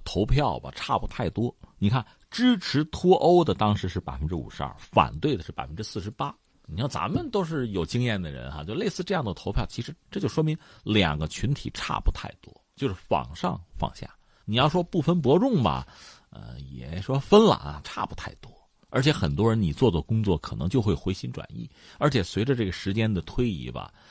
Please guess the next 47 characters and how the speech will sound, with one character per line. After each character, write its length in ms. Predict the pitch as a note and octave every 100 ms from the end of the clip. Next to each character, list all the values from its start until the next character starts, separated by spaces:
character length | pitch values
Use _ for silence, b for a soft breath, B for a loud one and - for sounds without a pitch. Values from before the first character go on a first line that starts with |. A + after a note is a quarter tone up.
| b
很 260 | - G#2+ D2+
多 160 | F2 G#2
人 100 | D#2+
真 140 | G#2+ G#2+
的 40 |
是 120 | -
开 160 | - D2+
始 80 | -
后 120 | C#2+
悔 140 | - -
了。 120 | - -
有 240 | A2 G2
些 180 | - E3
就 120 | D3+
是 80 | A#2
很 160 | G2
坚 180 | F2+ F#3+
持、 100 | C#3+
很 120 | D3
死 200 | D#3 F#2+
硬， 120 | B2 A2
我 100 | G2+
就 100 | F#3
要 80 |
脱 200 | C#3+ E3
的， 100 | D#3 b b b b
有。 300 | E3+ C#2+ C#2 _ _
但 120 | - D3+
是 60 |
很 180 | - C#2
多 100 | F2+
人 80 | A2+
开 140 | -
始 80 | F#2
后 180 | - A2
悔， 140 | C#2 G2
为 260 | B3 C4
什 180 | - G2+
么 80 | -
呢？ 160 | - b b b
就 140 | D#3
是 120 | C3+
自 220 | A#2+ - E3
身 180 | D#3+
的 80 | C3+
生 240 | F2+ E2+ D2
活， 240 | -